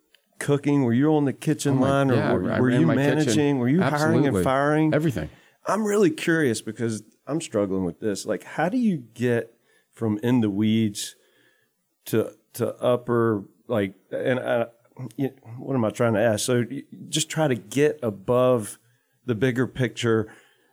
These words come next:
Speaker 1: have the business working for you, not you so much in the daggone weeds, reacting to everything. How did you get to that point?
Speaker 2: Well, <clears throat> I think the biggest thing is, you know, is people and developing a team, you know? So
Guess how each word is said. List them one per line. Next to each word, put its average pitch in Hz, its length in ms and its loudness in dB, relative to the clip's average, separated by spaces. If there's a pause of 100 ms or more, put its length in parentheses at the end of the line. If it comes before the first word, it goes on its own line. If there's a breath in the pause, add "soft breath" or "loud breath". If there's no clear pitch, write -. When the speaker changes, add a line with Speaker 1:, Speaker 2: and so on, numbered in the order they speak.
(500 loud breath)
Speaker 1:
have 147 240 -2
the 147 60 2
business 120 400 0
working 110 300 -2
for - 140 -10
you, 107 540 2
not 120 380 -2
you 127 240 4
so 120 280 0
much 117 460 0
in 117 240 0
the 107 100 -2
daggone 104 480 -4
weeds, 107 540 -2 (360)
reacting 113 600 0
to 107 120 -4
everything. 90 720 -4 (460 soft breath)
How 175 240 -2
did 202 180 0
you 131 180 -4 (120)
get 117 300 -2
to 95 140 -6
that - 260 -6
point? 76 340 -12 (500 soft breath)
Speaker 2:
Well, 101 300 -4 (240)
<clears throat> - 340 -6
I 135 100 -4
think 151 260 -8
the 104 60 -8
biggest 98 380 -4
thing 92 160 -6
is, 82 320 -10
you 87 160 -8
know, 87 140 -4
is - 180 -12
people - 560 -12
and 98 180 -4
developing 95 500 -6
a 78 40 -8
team, 92 420 -4
you 87 60 -8
know? 92 140 -4
So 98 360 -4